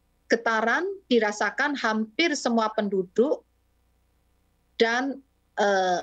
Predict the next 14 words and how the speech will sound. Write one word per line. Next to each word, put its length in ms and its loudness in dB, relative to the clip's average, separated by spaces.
membangunkan 960 2
orang 320 2
yang 240 0
tidur 400 2
ini, 320 -2
ya. 160 -4
Dan 240 0
dampaknya 1040 -2
dapat 400 -2
mengakibatkan 1120 -4
retakan 960 -4
pada 800 0
dinding. 560 2
Nah, 240 -2